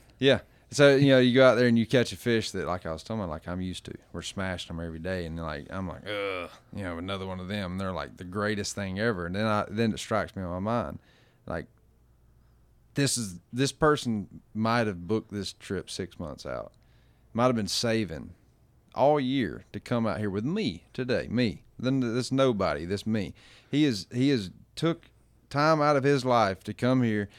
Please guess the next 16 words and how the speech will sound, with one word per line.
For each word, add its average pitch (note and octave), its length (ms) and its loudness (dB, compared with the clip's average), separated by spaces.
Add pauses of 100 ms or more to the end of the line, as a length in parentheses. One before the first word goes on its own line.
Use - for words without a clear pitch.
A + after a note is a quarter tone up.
(160)
and G2+ 120 -6
come G#2 160 -2
fishing A2+ 340 0
with G#2 120 -2
me, G2+ 240 -2
and F2 100 -6
he A#2+ 140 2
is A2+ 100 0
excited A2 540 0
about G2+ 260 0
what F#2 120 -2
he G#2 120 -4
caught. F2+ 360 -2 (560)
I'm A2+ 260 0
excited F2+ 540 -6
too. A1+ 280 -10